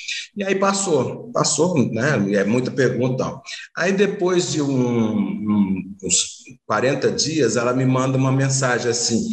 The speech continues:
eu, outro post que eu tinha feito, ela comenta, "Nossa, doutor, muito obrigado."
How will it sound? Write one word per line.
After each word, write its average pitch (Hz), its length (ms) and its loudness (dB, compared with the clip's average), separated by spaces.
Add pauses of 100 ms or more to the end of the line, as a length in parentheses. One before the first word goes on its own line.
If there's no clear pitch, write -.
(340)
eu, 107 140 2 (180)
outro 156 420 2
post 143 400 0
que 120 80 -2
eu - 40 -2
tinha 110 200 0
feito, 135 440 0
ela 127 160 2
comenta, 127 420 0
"Nossa, 131 320 2
doutor, 117 300 0
muito 139 260 2
obrigado." 117 640 0